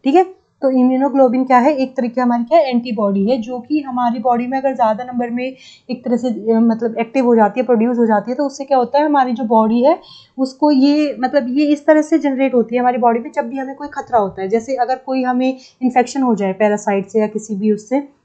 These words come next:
तो उस time पे भी हमारा यही जो antibody होता है यही large number में एक तरह से produce होता है। तो इस time पे भी जब food allergy हमारी होती है, हो रही होती है, उस time पे भी हमारा क्या है ये जो immunoglobulin E है ये एक तरह से mediate होता है, एक,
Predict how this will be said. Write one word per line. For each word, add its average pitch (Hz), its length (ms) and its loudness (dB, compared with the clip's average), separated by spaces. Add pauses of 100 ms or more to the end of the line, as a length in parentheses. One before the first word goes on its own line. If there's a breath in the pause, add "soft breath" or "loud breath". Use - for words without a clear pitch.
(120)
तो 285 80 -4
उस 269 300 -6
time 285 200 4
पे 285 160 -2
भी 285 120 2
हमारा 269 280 0
यही 262 380 2
जो 285 280 -2
antibody 226 520 2
होता 226 220 0
है 262 180 -2
यही 262 140 -4
large 247 300 4
number 240 180 -4
में 247 180 -8
एक 240 160 -12
तरह 226 80 -12
से 269 120 -14
produce 233 380 0
होता 208 180 -4
है। 208 60 -2
तो 262 220 -12
इस 285 220 -8
time 262 180 0
पे 240 140 -4
भी 226 100 -2
जब 277 180 -4
food 302 220 0
allergy 247 340 0
हमारी 220 280 2
होती 208 320 0
है, 214 160 -6
हो 214 140 2
रही 208 100 0
होती 202 240 -2
है, 359 120 2 (340 loud breath)
उस 262 140 -6
time 254 160 2
पे 269 80 -2
भी 262 100 0
हमारा 254 240 0
क्या - 160 -2
है 262 140 2
ये 277 240 -4
जो 269 100 -6
immunoglobulin 233 1080 2
E 214 40 2
है 277 180 2 (360 soft breath)
ये 262 140 2
एक 269 180 -4
तरह 240 120 4
से 240 140 -2
mediate 233 400 4
होता 220 180 0
है, 294 100 4
एक, 285 80 -4